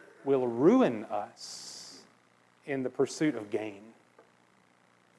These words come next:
"What does it profit a man to gain the whole world and yet forfeit his soul?" Jesus said. There is no such gospel. The last example is what I would call license.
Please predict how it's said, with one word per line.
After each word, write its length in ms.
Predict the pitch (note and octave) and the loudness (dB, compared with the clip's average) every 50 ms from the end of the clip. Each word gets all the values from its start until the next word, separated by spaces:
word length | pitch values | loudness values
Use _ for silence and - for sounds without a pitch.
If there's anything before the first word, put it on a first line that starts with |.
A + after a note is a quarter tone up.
| _ _ _ _ _ _ | _ _ _ _ _ _
"What 140 | - D3+ F3+ | 2 4 4
does 120 | F3 F3 | 4 2
it 120 | G3 F#3+ - | 2 2 6
profit 320 | - E3+ D#3+ D3+ - D3 | 8 8 8 8 6 2
a 20 | C3+ | 0
man 200 | C#3 C3+ C3 B2 | 0 -2 -2 0
to 40 | |
gain 180 | A#2 B2+ C3 B2+ | 0 0 0 0
the 60 | B2 | -2
whole 220 | G#2+ C3 C#3+ C#3+ C3+ | 0 2 2 2 2
world 300 | C3 C3+ C3+ B2 A2+ A2 | 2 2 2 0 0 -2
and 100 | G#2 G#2 | -6 -8
yet 140 | G2+ A2 - _ _ _ | -10 -12 -12 _ _ _
forfeit 500 | - D3+ D#3 D3+ D3 - - C#3 B2+ B2+ - - | -4 -2 -2 -2 -4 -4 -6 -6 -6 -6 -10 -14
his 140 | A2 G2+ | -16 -16
soul?" 460 | - - - - - F2+ F#2+ F#2 F2+ F#2+ G2+ - G2 G2 | -16 -18 -20 -14 -8 -6 -6 -6 -6 -8 -14 -20 -20 -20
Jesus 300 | G2+ F#2+ F2+ G#2+ - - | -20 -18 -18 -18 -16 -14
said. 360 | - - A#2 A2+ A#2+ B2 - - _ _ _ _ _ _ _ _ _ _ | -14 -14 -14 -14 -16 -18 -20 -20 _ _ _ _ _ _ _ _ _ _
There 120 | - B2+ A#2+ | 0 0 2
is 220 | B2+ C3+ C#3+ C3 | 4 2 2 2
no 140 | D3 C#3+ C3+ | -2 -4 -4
such 280 | - - C3+ B2 - - | -4 -6 -6 -6 -8 -12
gospel. 400 | A#2 G#2 A2 - _ _ - - _ _ _ _ _ _ _ _ _ _ _ _ _ _ _ _ _ _ _ _ _ _ _ | -14 -14 -14 -20 _ _ -20 -20 _ _ _ _ _ _ _ _ _ _ _ _ _ _ _ _ _ _ _ _ _ _ _
The 100 | C#3+ C#3 | 6 8
last 340 | C3 D3 D#3+ F#3+ F#3 F#3+ - | 10 12 12 10 10 8 4
example 500 | G3 D3 B2+ C#3 C#3 C#3 C3 D3+ D3 C#3+ | 4 6 6 4 4 4 4 4 4 4
is 120 | B2+ A#2+ | 4 4
what 100 | B2+ B2 | 6 6
I 80 | A#2+ C3 | 8 6
would 140 | C#3+ D3+ | 6 4
call 340 | - - B2 A2+ G#2+ G#2+ G#2+ - - - | 4 4 6 6 6 4 0 -4 -12 -10
license. 800 | A2 G#2 G2 G#2 G2 - - G2 G2 - - - - - - - | -6 -4 -4 -4 -6 -8 -14 -16 -16 -16 -16 -14 -14 -14 -16 -18